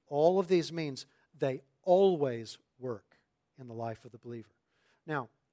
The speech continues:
is the author then being dishonest by warning, saying, "If a believer falls away,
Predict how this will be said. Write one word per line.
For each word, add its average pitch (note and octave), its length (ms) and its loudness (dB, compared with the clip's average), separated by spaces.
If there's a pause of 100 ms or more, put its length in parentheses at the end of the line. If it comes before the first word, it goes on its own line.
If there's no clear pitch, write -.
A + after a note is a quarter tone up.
is F#3+ 220 0
the F#3 200 2
author G3 360 4
then F#3 240 -4
being F3 200 -2
dishonest E3+ 800 -8 (560)
by C#3+ 220 2
warning, C#3+ 560 -2 (1120)
saying, D3+ 460 2 (420)
"If E3 160 0
a F3 60 4
believer E3+ 440 4
falls F3+ 360 6
away, F3 420 6